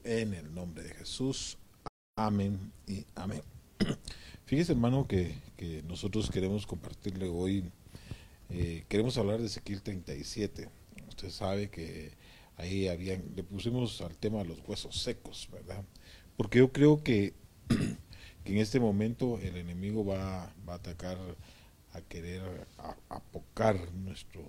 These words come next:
nuestro espíritu, a quererlo apagar. Y entonces nosotros en el nombre poderoso de Jesús queremos, eh, decretar esa palabra de poder que Dios ha puesto en nuestra boca para que usted reciba la bendición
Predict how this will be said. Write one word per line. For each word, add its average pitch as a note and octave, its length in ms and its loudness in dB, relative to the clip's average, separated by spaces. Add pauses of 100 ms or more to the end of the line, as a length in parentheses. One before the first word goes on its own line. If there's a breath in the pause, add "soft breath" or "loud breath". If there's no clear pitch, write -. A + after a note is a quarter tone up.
(160)
nuestro G2+ 300 -10
espíritu, A2+ 680 -4 (160)
a - 80 -16
quererlo E2+ 540 -10
apagar. F#2 720 -8 (560 loud breath)
Y G2 80 -2
entonces B2 540 0
nosotros G#2 400 -2
en A2 80 2
el F#2 120 0
nombre G#2 220 2
poderoso G2+ 440 -2
de G#2 40 -2
Jesús A2 400 -4
queremos, G2+ 640 -2 (440 loud breath)
eh, E2 680 -10 (640)
decretar A2 720 -2
esa D3 220 2
palabra A2 600 -4
de G2+ 120 -2
poder G2 440 -6
que G2+ 140 -2
Dios G2+ 180 -2
ha G#2+ 60 -4
puesto G#2 440 -2 (380 loud breath)
en F#2+ 160 -2
nuestra F#2 380 -4
boca A2+ 280 -2
para G2 160 -4
que F2+ 100 -12
usted G#2 220 -6
reciba G#2 360 -4
la G2 160 0
bendición F#2 840 -6